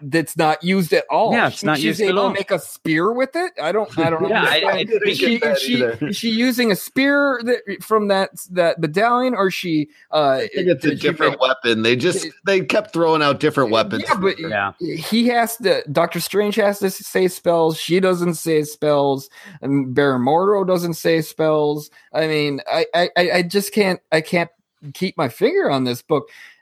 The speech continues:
Speaker 1: Uh, I just, yeah, it's a five. I mean, the
Speaker 2: Yeah.
Speaker 1: art is outstanding.
Speaker 2: I
Speaker 1: pretty
Speaker 2: like
Speaker 1: much.
Speaker 2: that.
Speaker 1: I mean, the, uh, the panel per panel per progression is great.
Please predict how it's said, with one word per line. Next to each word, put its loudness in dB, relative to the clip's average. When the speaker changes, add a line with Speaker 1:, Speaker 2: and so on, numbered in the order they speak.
Speaker 1:
Uh, 2
I -4
just, -6
yeah, -4
it's 2
a -6
five. -2
I -2
mean, 0
the 0
Speaker 2:
Yeah. -4
Speaker 1:
art 0
is 0
outstanding. -2
Speaker 2:
I 0
Speaker 1:
pretty 0
Speaker 2:
like -14
Speaker 1:
much. -2
Speaker 2:
that. 0
Speaker 1:
I -2
mean, -2
the, 0
uh, 2
the 2
panel 2
per -4
panel 0
per -2
progression -2
is -2
great. 2